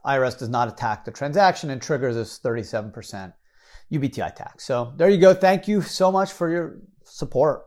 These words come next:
listening. It's been amazing. I get incredible, uh, questions and comments. So really, really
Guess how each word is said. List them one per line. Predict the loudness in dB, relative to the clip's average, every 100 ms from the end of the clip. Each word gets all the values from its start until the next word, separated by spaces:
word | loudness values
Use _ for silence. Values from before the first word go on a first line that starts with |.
| -6
listening. | -4 -4 -6 -8 -8
It's | -8
been | -6
amazing. | -2 -2 -2 -4
I |
get | -2 -2
incredible, | -4 0 2 4 4 2 0 -2
uh, | -2 0 -2
questions | -2 -6 -4 -8 -8 -10
and | -14 -14
comments. | -8 -6 -6 -10 -10
So | -6 -4
really, | 0 2 2
really | 0 -2